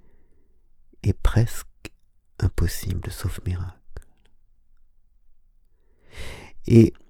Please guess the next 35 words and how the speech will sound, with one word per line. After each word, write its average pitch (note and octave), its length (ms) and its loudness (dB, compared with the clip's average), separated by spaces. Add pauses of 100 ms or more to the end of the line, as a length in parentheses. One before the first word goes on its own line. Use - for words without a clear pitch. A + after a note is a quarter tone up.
(460)
il A2 160 6
est - 120 4
intéressant D3 520 6
de A2+ 80 6
voir C#3+ 280 2
quelles A#2 180 2
sont C3+ 200 2
les A2 320 6 (240)
notions A#2 600 4 (100)
qui D2 220 -4 (720)
fonctionnent C3 720 0 (380)
ainsi. F#2+ 400 -2 (1800)
Le G2 140 6
noir A#2 340 8
et G#2 60 8
le F2+ 100 8
blanc G#2+ 240 6
ne A#2 140 4
fonctionnent F#2+ 440 2
pas B2 180 2
ainsi. A#2 480 2
Il G#2+ 200 6
ne G#2 120 8
suffit - 400 -2 (120)
pas A#2+ 160 6
d'une G2 340 0
goutte - 480 -2 (280)
de D#2 80 -2
noir F#2+ 560 -2 (100)
pour - 240 -4
que G2 100 -2
le F#2+ 220 0
blanc A#2 540 0 (180)
devienne G2+ 420 -2
noir. G2 600 -2